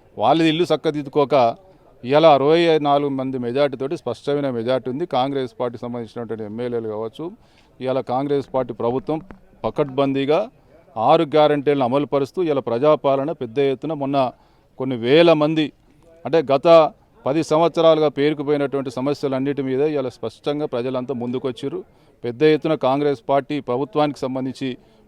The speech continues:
మద్దతు పలుకుతా ఉన్నారు. ప్రజలంతా కూడా ఒక స్పష్టతతో కాంగ్రెస్ ప్రభుత్వంలో మాకు లాభం జరుగుతుంది అనేటువంటి స్పష్టతతో ఉన్నారు. నాయకులం, కార్యకర్తలం కూడా ఇవాళ ఒక పట్టుదలతోటి ఇవాళ తొమ్మిదిన్నర సంవత్సరాల కా-,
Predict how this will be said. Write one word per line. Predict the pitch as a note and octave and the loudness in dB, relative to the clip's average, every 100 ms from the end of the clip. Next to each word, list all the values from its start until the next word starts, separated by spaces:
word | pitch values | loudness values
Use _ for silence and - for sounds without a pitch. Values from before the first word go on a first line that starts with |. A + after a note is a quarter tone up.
| - | -8
మద్దతు | A#2 D3+ C3+ | 2 2 2
పలుకుతా | C3+ C3 C3+ C#3+ | -2 -2 0 0
ఉన్నారు. | C#3 D3+ F3+ | 2 0 -2
ప్రజలంతా | C#3 C3+ C#3+ D3 D#3 | -2 0 0 0 0
కూడా | D3+ C#3+ C3+ - _ _ _ - | 2 2 2 -2 _ _ _ -4
ఒక | D3 C#3+ A#2+ - | 2 4 4 -2
స్పష్టతతో | - B2+ - F3+ D#3 D3+ D3+ A#2+ _ _ _ - - | -8 -8 -2 -2 0 0 -2 -2 _ _ _ -10 -4
కాంగ్రెస్ | D#3 D#3+ D3+ C#3+ | -2 0 -2 -2
ప్రభుత్వంలో | C#3 C#3+ C#3+ C#3 C#3 | -2 -2 -4 -2 -4
మాకు | C3+ C3 B2+ | -6 -6 -2
లాభం | A#2 C3 D3+ C#3 | 2 2 2 -2
జరుగుతుంది | C3+ B2 C3 | -4 -4 -6
అనేటువంటి | B2 A#2 A#2+ A#2 | -6 -6 -8 -10
స్పష్టతతో | - G#2+ - C#3 D3 | -10 -10 -8 -6 -4
ఉన్నారు. | C#3 C#3+ G3+ - - - - | -2 -2 -4 -10 -20 -20 -4
నాయకులం, | A#2+ D3 E3+ E3 E3+ | 4 6 6 4 0
కార్యకర్తలం | D#3 D#3+ D#3 D3+ C#3 D3 C#3 | 4 4 4 2 -2 -2 0
కూడా | D3 C#3+ B2 - - - - | 4 4 2 -6 -20 -16 -2
ఇవాళ | D3 C#3+ | 2 2
ఒక | C#3+ | 0
పట్టుదలతోటి | C#3 C3+ F#3 E3+ D#3+ D#3+ D#3 C#3+ - - - - - - B2+ | 0 2 6 6 6 2 2 -2 -6 -20 -20 -20 -20 -16 2
ఇవాళ | D3 D#3+ D#3+ C#3+ - - - | 8 10 8 4 -4 -20 -6
తొమ్మిదిన్నర | D3 E3 E3+ D#3+ D#3 | -2 0 2 4 2
సంవత్సరాల | C3+ D3+ F3 F3 E3+ D#3+ D#3 C3+ - | 2 0 0 4 4 6 2 0 -8
కా-, | C#3+ B2 D3 C#3+ | -10 0 4 4